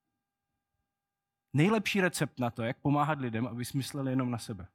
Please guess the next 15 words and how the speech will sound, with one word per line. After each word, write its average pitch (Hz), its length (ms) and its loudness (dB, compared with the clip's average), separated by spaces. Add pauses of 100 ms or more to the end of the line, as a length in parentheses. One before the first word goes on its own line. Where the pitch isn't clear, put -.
(360)
A - 20 2
my 175 80 6
jsme 220 160 4
tomuhle 202 260 8
jako 196 140 4
vystavení, 170 460 2
že 117 100 -4
jo? 104 200 -4
Jako 127 200 -8
všichni 131 340 -8
v - 60 -14
tom, 123 220 -2 (180)
v - 120 -20
tom 127 140 -2
žijeme. 127 360 2